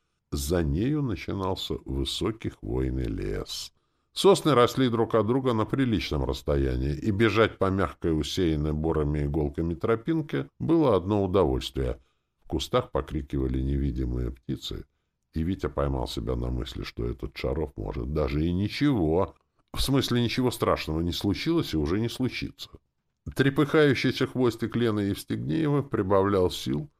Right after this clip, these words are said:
и внезапно он почувствовал прилив какого-то безграничного, ничем не обусловленного счастья. Он вдруг подумал, что напоенный хвойным ароматом тихий, спокойный лес —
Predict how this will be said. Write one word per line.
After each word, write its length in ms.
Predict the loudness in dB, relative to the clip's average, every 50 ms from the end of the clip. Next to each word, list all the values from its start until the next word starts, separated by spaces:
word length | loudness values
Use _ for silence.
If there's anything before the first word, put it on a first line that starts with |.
| _ _ _ -8
и 80 | -6
внезапно 580 | -4 -2 -2 -2 0 2 0 0 0 0 -2 -2
он 80 | -2 0
почувствовал 600 | -2 -2 -4 -2 -2 -4 -4 -4 -4 -4 -4 -4
прилив 420 | -4 -2 -2 -2 -2 -2 -4 -4
какого-то 560 | -6 -8 -8 -6 -6 -6 -6 -6 -6 -8 -8
безграничного, 1080 | -8 -6 -6 -6 -6 -6 -4 -4 -4 -4 -4 -6 -6 -8 -12 -12 -12 -12 -12 -14 -16 _ _ _ _ _ _ _ _ _ _ _ _ -8
ничем 380 | -6 -6 -4 -4 -4 -4 -2 -2
не 80 | -2
обусловленного 840 | -2 -2 -2 -4 -4 -4 -2 -2 -2 0 -2 -2 -2 -2 -2 -2 -4
счастья. 560 | -4 -4 -4 -6 -6 -8 -12 -12 -12 -12 -12 _ _ _ _ _ _ _ _ _ _ _ _ -4
Он 240 | -2 -2 -2 -2 -6 _ _ _ -4
вдруг 520 | -2 0 0 2 4 4 2 2 2 4
подумал, 420 | 4 4 6 4 2 2 2 2
что 240 | 0 0 2 2 2
напоенный 680 | 4 2 0 2 4 4 4 6 4 4 4 2 0 -2
хвойным 500 | -2 0 2 2 4 4 2 2 0 0
ароматом 640 | 2 2 2 2 2 2 0 0 0 -2 -2 -4 -8 _ -20 _ -14
тихий, 360 | -6 -4 -4 -4 -2 -4 -6
спокойный 680 | -6 -6 -6 -6 -6 -6 -4 -4 -2 -2 -2 -2 -2 -2
лес — 400 | -2 -2 -2 -2 -4 -6 -16